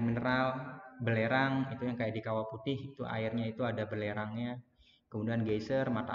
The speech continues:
air yang memancar ke atas, jadi muncar kayak air mancur kalau geyser. Kalau mata air ini cuma blubuk-blubuk-blubuk doang, kalau geyser muncar ke atas. Kalau yang gas-gas ini, ini gas-gas ini berbahaya,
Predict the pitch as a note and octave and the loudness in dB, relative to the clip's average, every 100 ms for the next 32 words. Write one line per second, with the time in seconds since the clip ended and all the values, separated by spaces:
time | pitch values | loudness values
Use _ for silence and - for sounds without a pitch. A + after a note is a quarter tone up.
0 | A2+ A2+ A2+ A2 G#2+ A2 A2+ - A2 - | -2 -2 -2 -2 -4 -4 -6 -4 -6 -6
1 | B2 B2 B2 - - - A2 A2 A2 A2 | -4 -4 -6 -14 -18 -8 -6 -2 -2 -4
2 | A2+ A2+ A2 G#2 G#2 G#2 G#2 G#2 A2 G2+ | -4 -4 -4 -4 -4 -6 -6 -6 -4 -4
3 | G2+ - G2+ G#2 _ _ _ _ - A2 | -4 -6 -8 -8 _ _ _ _ -8 -6
4 | G#2+ G#2+ G#2+ B2 B2 A#2 G#2 A2 - - | -4 0 0 0 0 0 0 -2 -4 -4
5 | A2 G#2+ - A2 A2 A2+ A2 G2+ G2 - | -4 -4 -4 -4 -4 -6 -6 -6 -8 -8
6 | G#2+ G#2 G2+ G2+ A#2+ G#2+ G#2+ G#2+ G2+ - | -6 -4 -4 -4 -4 -6 -6 -8 -8 -8
7 | G#3+ - G#2 - - - _ _ _ _ | -8 -8 -12 -12 -16 -20 _ _ _ _
8 | _ _ _ _ _ - - _ A2 A2 | _ _ _ _ _ -20 -20 _ 0 2
9 | A2+ A2+ A2+ A2+ A#2 A#2 A#2+ A#2+ C3 B2+ | 2 2 2 0 0 0 0 -2 0 0
10 | A#2+ A#2+ A2+ A2+ B2 A#2 A2 G#2 G#2 B2 | 0 0 -2 -2 -2 -2 -2 -2 0 2
11 | C3 | 0